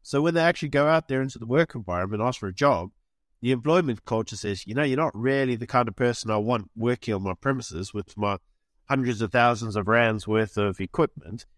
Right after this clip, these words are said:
So maybe not for me." Then they're like,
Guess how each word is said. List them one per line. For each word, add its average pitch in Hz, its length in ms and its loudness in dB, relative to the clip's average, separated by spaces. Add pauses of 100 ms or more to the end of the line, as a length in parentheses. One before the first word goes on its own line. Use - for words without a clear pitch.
(140)
So 110 520 0
maybe 131 260 0
not 135 180 0
for 107 140 -6
me." 117 360 0 (220)
Then 139 100 -2
they're 151 120 2
like, 131 200 -2